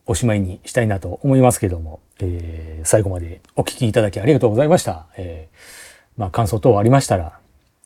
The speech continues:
えー、Twitterのね、ハッシュタグひよにゅうで、カタカナでひよにゅうでつぶやいて、つぶやいていただければチェックするようにいたしますんでね、えー、服部くんの思い出じゃなくても何でもいいんでね、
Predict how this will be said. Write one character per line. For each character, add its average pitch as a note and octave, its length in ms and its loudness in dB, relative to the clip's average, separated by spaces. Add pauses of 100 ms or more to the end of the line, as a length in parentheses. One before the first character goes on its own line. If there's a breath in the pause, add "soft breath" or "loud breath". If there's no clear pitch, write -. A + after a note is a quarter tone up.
(120)
え E2 760 -8
ー、 - 40 -18 (300)
Twitter F#2+ 360 0
の F#2+ 80 -4
ね、 A2 200 2 (200)
ハ - 100 0
ッ G#2+ 40 4
シ - 100 -4
ュ - 20 -10
タ A#2+ 80 4
グ F#2+ 120 -4
ひ A2+ 160 0
よ A#2 120 6
に A#2 160 4
ゅ A#2 60 2
う - 20 0
で、 A2+ 220 -4
カ G#2 100 -8
タ G#2+ 100 -2
カ A2+ 100 0
ナ F#2+ 100 -6
で F2+ 100 -6
ひ B2+ 120 -4
よ A#2+ 100 4
に A#2 100 0
ゅ A2+ 40 -4
う - 20 -4
で G#2 100 -6
つ - 100 -12
ぶ A#2 100 0
や B2 80 2
い - 20 -2
て、 - 140 -8 (100)
つ - 120 -6
ぶ A#2 100 4
や B2+ 100 8
い G2+ 80 -2
て G2 80 -6
い F#2 40 -4
た A2+ 120 -2
だ A#2 80 4
け C3 100 4
れ B2 80 4
ば F2+ 140 -6 (580 loud breath)
チ A#2 120 -2
ェ - 20 -2
ッ - 20 -10
ク - 80 -12
す - 80 0
る G#2+ 60 4
よ G#2 60 4
う - 20 0
に F#2 60 -2
い - 20 -4
た A2+ 100 2
し - 80 -2
ま B2+ 80 4
す G#2+ 120 -2
ん F2+ 40 -4
で E2+ 100 -6
ね、 B2+ 360 0
え F2 680 -4
ー、 - 20 -18
服 - 200 -8
部 F#2+ 80 -6
く G#2 100 -6
ん F#2+ 60 -4
の F#2 80 -6
思 G2 180 -2
い G#2+ 60 0
出 G#2+ 340 -2 (340)
じ G#2 120 -6
ゃ - 20 -4
な G#2 80 0
く - 60 -8
て A2+ 100 -2
も E2 260 -8 (160)
何 G2 120 -6
で G2+ 60 -4
も G2 100 -2
い - 20 0
い C3 40 4
ん - 20 2
で A2 80 0
ね、 G2+ 180 0